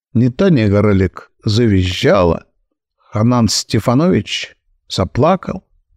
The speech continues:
Все по сто рублей, а Ханану Стефановичу шиш с маслом. Но интересней всех повел себя Кальман. Стал рвать на себе пейсы, потом бухнулся на колени и обратился к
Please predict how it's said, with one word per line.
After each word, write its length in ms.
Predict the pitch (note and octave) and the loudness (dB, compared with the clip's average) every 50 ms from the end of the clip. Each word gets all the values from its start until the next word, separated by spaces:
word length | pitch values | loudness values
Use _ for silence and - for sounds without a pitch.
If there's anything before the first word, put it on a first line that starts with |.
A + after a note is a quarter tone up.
| _ _ _ _ _ _ _ | _ _ _ _ _ _ _
Все 300 | - - - - A3+ A3 | -14 -6 -2 0 0 0
по 220 | A3 - - E3 | 0 0 -2 -2
сто 260 | - - - - A3 | -2 -2 -2 -2 0
рублей, 560 | E3+ C#3+ C3+ C3 B2+ C#3+ - F3 E3+ D3+ C3+ - _ _ _ _ | 0 0 0 0 0 0 2 2 0 0 -2 -4 _ _ _ _
а 140 | - E3+ | -6 -4
Ханану 420 | D3 - F#3+ A3 C4+ D#3 D3+ D3 C3+ | -2 -2 0 0 2 2 2 0 0
Стефановичу 920 | - - - _ _ - F#2+ - - B2 - D#3+ - C#4+ A#3 - - G3 | -2 -6 -12 _ _ -6 -4 -4 -2 0 0 2 2 0 0 0 -2 -2
шиш 520 | - - - - F4 F#4 F4+ - - - - | -2 -4 -2 0 2 2 2 2 0 -6 -4
с 80 | - | -2
маслом. 540 | F3 - - A#3+ F3+ - - F#2+ E2+ - - _ _ _ _ _ _ _ _ _ _ _ _ _ _ _ _ _ _ _ | 0 2 2 2 0 0 -2 -2 -2 -2 -4 _ _ _ _ _ _ _ _ _ _ _ _ _ _ _ _ _ _ _
Но 240 | - F#2+ G2+ G#2 G#2+ | -2 0 2 2 2
интересней 720 | G#2+ A2 - - D#3 D#3+ F#3 G3+ - - - - - D3 | 2 2 2 0 0 2 2 2 0 0 -2 -2 -2 -2
всех 340 | C3+ - - - E3+ E3+ - | -2 -2 -2 -2 -2 -2 -2
повел 400 | - _ - - - F#2+ F#2 F#2+ | -4 _ -2 0 0 0 0 0
себя 320 | - - - B2 A#2+ C#3+ C#3+ | -2 -2 -2 -2 -2 -2 -2
Кальман. 460 | - - - - F2 - - - - _ _ _ _ _ _ _ _ _ _ _ | -4 -4 -2 -2 -2 -2 -4 -8 -16 _ _ _ _ _ _ _ _ _ _ _
Стал 400 | _ - - - - F3 E3+ D3+ C#3 | _ -14 -8 -2 0 2 2 2 2
рвать 480 | - C3 B2+ C3 C3 C3+ D3+ C#3+ - - | 0 0 0 2 2 2 0 0 0 0
на 100 | A#2+ G#2+ | -2 -2
себе 320 | - - A#2+ G#2 A2 G#2 | 0 0 0 0 0 0
пейсы, 720 | - _ _ _ - G3+ C#4 D#4 C#4+ - - - - G#2+ G3+ | -2 _ _ _ 0 2 2 2 2 0 0 0 0 0 0
потом 500 | - - A#2+ B2+ - - C#3+ C3 C3 B2 | -2 -4 -6 -4 -2 0 0 0 2 0
бухнулся 520 | C3+ D3 - - - C3+ B2+ - - C#3+ | -2 -2 -2 -2 -2 0 0 0 0 0
на 120 | C3+ C#3 | 0 0
колени 500 | B2 - D3 D3+ F3+ G#3+ A3 G3+ G3 F#3+ | 0 0 2 2 4 4 4 4 4 4
и 240 | F#3+ - - - F3 | 2 0 -2 0 0
обратился 840 | F3 E3 D3+ B2 A2 - F#2 - - - - E3 D#3+ - - - | 2 2 0 0 -2 -2 -4 -4 -4 -2 -2 -2 0 0 -2 -4
к 60 | C3+ | -4